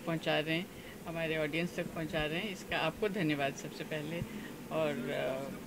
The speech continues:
मैं चाहती हूं कि आप हमारा साथ देते रहें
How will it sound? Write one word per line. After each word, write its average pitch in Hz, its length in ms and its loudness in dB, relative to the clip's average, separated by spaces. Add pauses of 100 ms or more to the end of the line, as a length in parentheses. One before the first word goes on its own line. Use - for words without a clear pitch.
(320)
मैं 175 120 2
चाहती 175 320 4
हूं 190 100 2
कि 190 140 0
आप 175 200 6
हमारा 165 320 2
साथ 160 260 0
देते 160 320 0
रहें 180 300 0